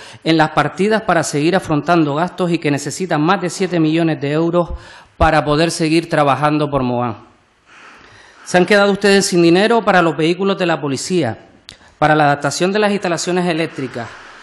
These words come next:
Se ha quedado usted, alcaldesa, sin dinero para las obras de mejora de la climatización de la piscina de Mogán.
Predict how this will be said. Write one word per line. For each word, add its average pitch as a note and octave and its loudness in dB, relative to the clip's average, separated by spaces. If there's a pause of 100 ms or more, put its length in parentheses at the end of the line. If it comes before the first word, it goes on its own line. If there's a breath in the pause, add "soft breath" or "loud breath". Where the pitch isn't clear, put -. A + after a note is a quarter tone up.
(380 loud breath)
Se - -4
ha E3+ 0
quedado G3+ 4
usted, G3+ -2
alcaldesa, F#3 -2
sin E3 -2
dinero E3+ -2
para D#3+ -2
las C#3+ -2
obras F#3+ -2
de D#3 -4
mejora D#3+ -4
de E3+ -2
la D3 -6
climatización C3+ -6
de E3+ -2
la D#3+ 0
piscina E3 0
de D#3+ 2
Mogán. C3+ -2